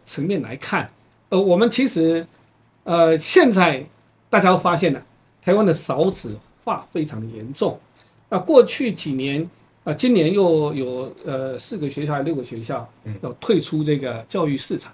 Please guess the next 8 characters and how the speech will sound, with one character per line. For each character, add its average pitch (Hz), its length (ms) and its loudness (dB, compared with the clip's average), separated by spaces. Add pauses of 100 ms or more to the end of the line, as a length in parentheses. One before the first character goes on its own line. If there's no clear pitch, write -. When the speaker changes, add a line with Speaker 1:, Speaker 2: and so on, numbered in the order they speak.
(120)
Speaker 1:
高 226 260 6
等 117 260 -8
教 143 220 -4
育 117 80 -8
市 123 180 -8
场。 - 160 -14 (720)
那 254 140 4
在 269 260 4